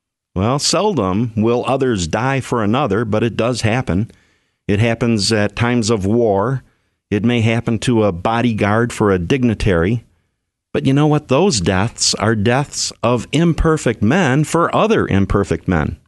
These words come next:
Those deaths do not result in the giving of eternal life, though the death of the Lord Jesus Christ, which was for imperfect mankind, results in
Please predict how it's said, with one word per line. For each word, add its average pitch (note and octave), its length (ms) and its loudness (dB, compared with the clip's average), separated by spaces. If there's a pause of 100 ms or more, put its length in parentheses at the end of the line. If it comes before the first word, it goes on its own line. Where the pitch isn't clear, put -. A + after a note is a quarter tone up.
(520)
Those E3+ 240 2
deaths B2 360 0
do D3+ 160 2
not E3 300 2
result G#2 460 2
in G2 80 4
the G2+ 80 4
giving A2 340 2
of F#2+ 100 2
eternal G2 360 2
life, A#2 420 0 (1000)
though A#2 360 2
the A2 200 2
death B2+ 340 0
of G2+ 160 2
the G#2 120 4
Lord A#2 280 4
Jesus G#2 380 2
Christ, - 580 -2 (840)
which G#2 180 2
was A2+ 400 4
for F#2 380 0 (100)
imperfect B2 720 0
mankind, G#2+ 680 2
results C3 640 2
in A2 560 2